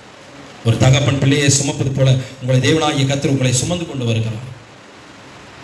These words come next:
வசனம் சொல்கிறது, "நான் நரை மயிறு மட்டும் உங்களை என்ன செய்வேனா? சுமப்பேன். நரை மயிறு மட்டும் உங்களை சுமப்பேன், தாங்குவேன், ஏந்துவேன்."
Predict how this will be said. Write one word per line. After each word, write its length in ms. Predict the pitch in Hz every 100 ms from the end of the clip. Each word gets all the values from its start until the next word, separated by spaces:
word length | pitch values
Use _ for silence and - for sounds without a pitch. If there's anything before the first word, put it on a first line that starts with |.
| - - -
வசனம் 300 | 113 - 139
சொல்கிறது, 540 | 127 131 131 120 104 - - - - -
"நான் 120 | 110 110
நரை 320 | 120 - 151
மயிறு 380 | 147 143 147 147
மட்டும் 600 | 135 - - 135 - - -
உங்களை 260 | 131 123 123
என்ன 100 | 131
செய்வேனா? 400 | 143 139 139 185 - - - - - - -
சுமப்பேன். 680 | - - 139 151 151 139 110 - - -
நரை 180 | 123 135
மயிறு 200 | 135 131
மட்டும் 260 | 131 131
உங்களை 260 | 156 117 113 -
சுமப்பேன், 640 | 131 151 151 131 - 170 - - - -
தாங்குவேன், 800 | 131 151 160 160 135 113 107 135 - - - 104
ஏந்துவேன்." 560 | 123 180 170 147 -